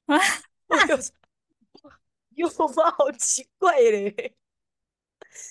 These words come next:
Speaker 2: 还是一定要那个
Speaker 1: 哎，
Speaker 2: 艾迪达的那个，
Speaker 1: 你，你那个时候
Speaker 2: 那个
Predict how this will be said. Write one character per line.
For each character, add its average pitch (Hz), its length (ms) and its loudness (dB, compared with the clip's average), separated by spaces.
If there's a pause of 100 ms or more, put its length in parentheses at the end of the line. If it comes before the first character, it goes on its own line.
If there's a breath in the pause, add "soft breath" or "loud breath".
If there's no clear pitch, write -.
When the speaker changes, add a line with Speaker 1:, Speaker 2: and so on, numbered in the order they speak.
Speaker 2:
还 277 160 -2
是 339 140 -6
一 302 100 -6
定 330 260 -8
要 349 200 2
那 339 180 0
个 262 500 2
Speaker 1:
哎， 330 120 -8
Speaker 2:
艾 320 80 -8
迪 311 220 -6
达 226 260 -4
的 220 220 -10
那 277 140 -14
个， 240 220 -6
Speaker 1:
你， 277 80 0
你 302 60 0
那 415 120 -4
个 392 200 -4
时 339 60 -4
候 339 180 4
Speaker 2:
那 226 80 -4
个 - 80 -18